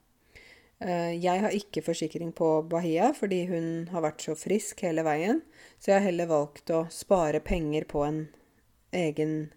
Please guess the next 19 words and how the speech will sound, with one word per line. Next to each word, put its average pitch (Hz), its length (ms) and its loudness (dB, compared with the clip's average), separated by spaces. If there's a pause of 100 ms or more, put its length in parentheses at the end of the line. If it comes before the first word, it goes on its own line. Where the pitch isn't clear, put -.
konto 170 480 2 (300)
for 170 300 2
Bahia, 170 400 4 (880)
slik 175 220 -2
at 170 120 -2
hvis 175 160 -2
det 180 100 -2
skjer 151 260 2
noe 151 120 0
med 170 140 -2
henne, 175 220 -2
så - 100 -6
kan 165 160 -4
jeg 160 80 -4
bruke 156 320 -4
de 156 140 -4
pengene. 127 420 -4 (120)
Men, 170 220 -2 (200)
men, 165 220 -4